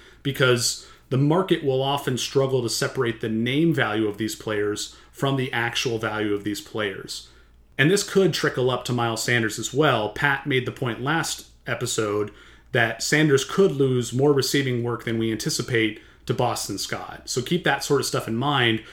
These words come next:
when you're looking at these guys who look good in the projections based upon raw volume, because if we misassign the value, if we misassign that volume to these players in the projections, they're gonna end up scoring a lot less, touching the ball a lot less, essentially.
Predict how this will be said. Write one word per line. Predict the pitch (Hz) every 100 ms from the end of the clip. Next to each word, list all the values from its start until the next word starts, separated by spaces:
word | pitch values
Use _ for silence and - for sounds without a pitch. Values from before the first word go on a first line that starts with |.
| -
when | - 120
you're | 123
looking | 139 135 123
at |
these | 127 120
guys | 123 113
who | 123
look | 123 120
good | 143
in | 127
the | 113
projections | 117 131 165 - 123
based | 123 120
upon | 117 - 110 113
raw | 117 113
volume, | 120 135 131 104 101 - - -
because | 127 127 120 113 - - - -
if | 127
we | 147 143 135 127 - - - -
misassign | 143 165 156 - 139 139 139
the | 120
value, | 117 131
if | 131
we | 120
misassign | 127 139 127 123 113 139
that | 139 139
volume | 135 135 147 147
to | 135
these | 131 127
players | - 135 135
in | 127
the | 131
projections, | 127 123 123 160 151 151 - - -
they're | 135
gonna | 147 143
end | 139
up | 127
scoring | - - 131 127
a | 113
lot | 113 120
less, | 113
touching | - 160 -
the | 113
ball | 104 101
a |
lot | 101 98
less, | 113 - -
essentially. | - 110 - -